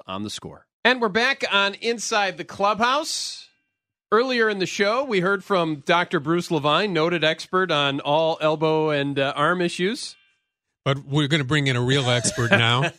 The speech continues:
Speaker 1: <laughs>
Speaker 2: Our
Speaker 1: If
Speaker 2: good friend, Doctor Brian Cole, who has the great sports medicine show along with Steve Cashel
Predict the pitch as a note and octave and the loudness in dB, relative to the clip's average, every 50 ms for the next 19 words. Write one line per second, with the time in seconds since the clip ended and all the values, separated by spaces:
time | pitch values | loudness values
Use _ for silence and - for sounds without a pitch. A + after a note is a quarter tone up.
0 | _ _ F3+ F3 - - _ - D3+ - - _ - - - - - - D3 D3 | _ _ -12 -12 -12 -14 _ -18 -18 -18 -18 _ -20 -20 -20 -14 -2 -2 0 0
1 | D3 E3 F3+ D#3+ - - F3+ E3 E3 D3+ C#3 D#3+ D#3+ - - D#3+ C3+ A#2+ D3 D3 | 2 0 0 -2 0 0 2 2 2 2 2 2 2 2 0 -4 0 2 4 4
2 | D#3 D#3 D3 C#3+ - - D3+ D#3 D#3+ E3 E3 D#3 D3+ C#3 D3 C#3+ C3+ B2+ A#2 B2+ | 4 4 2 2 0 2 2 4 4 4 4 2 2 2 2 2 0 0 -2 -2
3 | A#2 B2 C#3+ C#3+ C#3+ C3+ - - - - D3 C#3 C3+ - C#3+ C3+ C#3 C#3 C3 - | -2 0 2 2 0 0 -2 -6 -2 0 0 -2 0 0 0 0 0 0 0 -2
4 | D3 C3+ C3+ A#2+ - - C3 C3+ C#3 C3 C3 C3 B2+ B2 B2+ B2 - - - C#3 | -2 0 0 0 0 0 0 0 0 2 2 2 2 2 2 2 0 0 0 -2
5 | C3+ A#2+ - - - D#3 D#3 D#3+ E3 - - D3 C3+ C3+ B2 | -4 -4 -4 -4 0 2 2 2 2 2 0 2 0 0 0